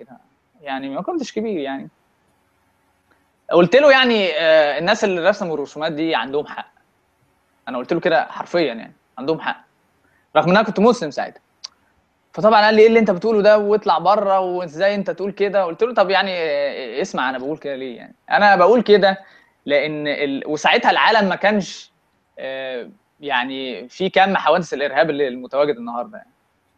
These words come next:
لكن أنا ساعتها كنت ب-، يعني، آه، مش فاكر الأحداث اللي كانت الإرهابية اللي كانت موجودة بالظبط، بس أنا كنت حاسس الإرهاب ده." فكنت بقول له يعني لما ناس تشوف،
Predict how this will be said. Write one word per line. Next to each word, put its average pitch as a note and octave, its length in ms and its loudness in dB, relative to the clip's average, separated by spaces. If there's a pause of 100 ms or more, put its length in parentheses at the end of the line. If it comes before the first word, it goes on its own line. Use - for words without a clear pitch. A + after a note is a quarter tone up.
لكن C#3 240 -2
أنا F#3+ 180 6
ساعتها G3+ 360 2
كنت G#3+ 260 2
ب-، G#3+ 100 2
يعني، G3 760 2 (920)
آه، D#3 520 6
مش D#3 180 -8
فاكر A#3 280 0
الأحداث F3+ 420 0
اللي E3+ 100 -10
كانت D3+ 180 -10
الإرهابية C#3+ 400 -8
اللي F#3 100 -4
كانت - 180 -14
موجودة D#3+ 300 -6
بالظبط، D3 280 -4
بس C3+ 140 -10
أنا F#3 80 -4
كنت - 160 -12
حاسس E3 400 -2
الإرهاب B2 400 -10
ده." G#2+ 120 -20 (1500)
فكنت D#3 360 0
بقول G3+ 280 6
له G#3+ 80 8
يعني F#3+ 520 2 (220)
لما D3 360 -2
ناس E3+ 300 0
تشوف، - 640 -10